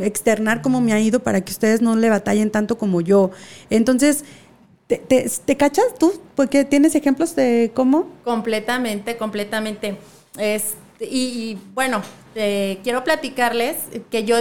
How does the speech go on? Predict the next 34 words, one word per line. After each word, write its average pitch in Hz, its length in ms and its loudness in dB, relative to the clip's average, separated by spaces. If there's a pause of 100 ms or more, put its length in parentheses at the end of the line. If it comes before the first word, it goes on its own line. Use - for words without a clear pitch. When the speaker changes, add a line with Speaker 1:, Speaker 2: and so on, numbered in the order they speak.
(120)
Speaker 2:
yo 208 160 -2
tengo 302 340 -2
una 285 640 -4 (100)
amiga 254 560 -2
que 240 160 -2
es 240 160 -4
así 240 220 -6
fuente 240 300 -6
de 254 120 -6
mi 247 120 -4
inspiración 233 720 -4
total. 233 420 -2 (240)
<laughs> - 220 -12
Fred 220 260 2
Speaker 1:
Ujú. 233 100 2
Speaker 2:
Dukes, 269 180 -2
te 254 80 0
mando 220 220 0
saludos 214 400 -4
y 202 60 -4
luego 185 180 0
lo 170 100 -2
ves. 160 200 -6
Speaker 1:
Ajá. 180 420 2 (300)
Speaker 2:
<laughs> 233 300 6
Pao 220 180 4
ya 233 200 -2
tuvo 240 160 0
oportunidad 202 540 -2
de, 196 340 -2
de 196 80 -4
platicar 208 380 -4
con 220 200 -4
ella. 214 260 -4